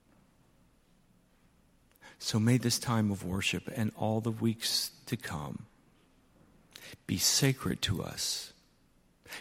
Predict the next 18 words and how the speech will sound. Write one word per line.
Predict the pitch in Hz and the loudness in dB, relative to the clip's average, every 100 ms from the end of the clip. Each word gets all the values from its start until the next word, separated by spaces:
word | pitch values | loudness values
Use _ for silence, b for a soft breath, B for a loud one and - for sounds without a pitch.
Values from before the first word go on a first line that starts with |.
| - | 2
May | 131 | 4
every | 127 131 131 123 | 6 4 4 6
meal | 110 110 107 | 6 6 4
be | 104 110 | 6 4
a | 92 | 4
sacrament, | - - 71 - 76 - 52 - - - - | 0 0 -2 -6 -8 -6 -10 -12 -16 -20 -8
a | 104 | -8
gift. | - 95 87 - - - - _ _ _ _ _ _ _ _ _ _ _ B B - | -4 -4 -2 -4 -8 -10 -12 _ _ _ _ _ _ _ _ _ _ _ B B 2
May | 131 | 4
every | 139 139 135 117 | 4 4 4 4
exchange | 127 - - 117 120 117 123 | 2 2 4 6 6 4 2
we | 113 | 0
have | 104 101 85 78 - | 0 -2 -2 -6 -6
become | - 110 - 127 117 | -4 -4 0 2 4
one | 104 117 | 4 4
of | 120 | 4
those | 117 107 - | 2 2 0
ways | 92 90 73 - | -2 -2 -2 -6